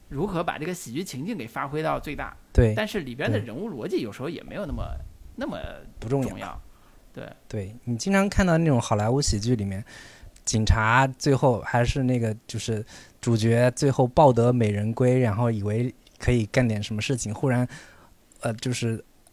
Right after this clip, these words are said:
Speaker 2: 误触了一个什么机关，
Speaker 1: 嗯。
Speaker 2: <laughs> 误触了一个按钮，然后忽然被升上天了，然后就，这故事就，就结束了。
Speaker 1: <laughs>
Speaker 2: 就类似于这种非常，非常夸张的这种喜剧，喜剧化的某种表达吧，你就没有那，
Speaker 1: 嗯。
Speaker 2: 你就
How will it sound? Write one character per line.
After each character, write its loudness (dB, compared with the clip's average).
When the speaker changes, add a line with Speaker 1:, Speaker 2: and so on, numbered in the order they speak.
Speaker 2:
误 2
触 2
了 4
一 2
个 2
什 0
么 0
机 0
关， 8
Speaker 1:
嗯。 8
Speaker 2:
<laughs> 4
误 4
触 0
了 4
一 2
个 0
按 2
钮， 0
然 0
后 4
忽 0
然 4
被 4
升 6
上 10
天 12
了， 4
然 12
后 6
就， 2
这 -4
故 -2
事 0
就， -6
就 -8
结 4
束 6
了。 6
Speaker 1:
<laughs> -4
Speaker 2:
就 6
类 12
似 10
于 12
这 12
种 10
非 8
常， 12
非 6
常 10
夸 10
张 6
的 6
这 2
种 2
喜 -2
剧， -6
喜 0
剧 -2
化 0
的 -2
某 0
种 -2
表 -4
达 -8
吧， -8
你 -6
就 0
没 0
有 8
那， 4
Speaker 1:
嗯。 -20
Speaker 2:
你 -2
就 2